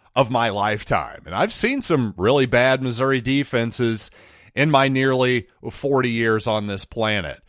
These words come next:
But at the same time, yes, you have to admit that, well, the Tigers performed better than that in the second half of the season. But just how well did they perform in that second half? That's really my question.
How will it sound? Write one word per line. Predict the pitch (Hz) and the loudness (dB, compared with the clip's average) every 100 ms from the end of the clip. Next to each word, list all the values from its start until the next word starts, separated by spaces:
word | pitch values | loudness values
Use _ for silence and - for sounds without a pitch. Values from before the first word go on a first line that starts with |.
| _ _ _ | _ _ _
But | - | -2
at | 165 | 0
the | 165 | 0
same | - 233 220 | 0 0 4
time, | 190 190 185 | 6 6 6
yes, | 147 156 - | 4 4 2
you | 143 | 0
have | 123 131 | 0 0
to | - | 0
admit | 131 104 107 113 - | -2 0 0 0 0
that, | 104 107 _ _ - | -2 -2 _ _ -2
well, | 135 147 143 _ | 2 2 0 _
the | 127 | -8
Tigers | 117 139 143 131 123 - 110 - | 0 2 2 0 -2 -6 -12 -4
performed | 123 - 131 131 123 113 | -4 -2 0 2 0 -2
better | 95 117 120 110 - - | 0 2 4 0 -2 -12
than | - 110 107 | -4 -2 0
that | 123 117 | 2 2
in | 104 | -2
the | 101 | -4
second | - 110 98 101 | -2 -2 -2 -4
half | 101 92 | -4 -4
of | 95 | -6
the | 92 | -6
season. | - 113 98 - - _ _ _ - | -4 -4 -4 -8 -16 _ _ _ -8
But | - - | -4 -2
just | 254 285 - | -2 -4 -6
how | - 151 156 156 151 117 | -8 0 2 4 2 0
well | 113 123 120 110 - 101 | 0 4 4 2 -2 -4
did | 120 110 | -2 0
they | 104 | -2
perform | 92 95 - 98 87 82 | -4 -8 -6 -4 -4 -6
in | 82 | -6
that | 80 - | -8 -6
second | 113 82 85 | -6 -6 -8
half? | 82 87 60 - | -10 -8 -10 -10
That's | 110 139 - | -6 -6 -2
really | 123 113 98 | 0 0 0
my | 95 95 | -2 -2
question. | - 87 71 - - - | -4 -6 -6 -10 -12 -16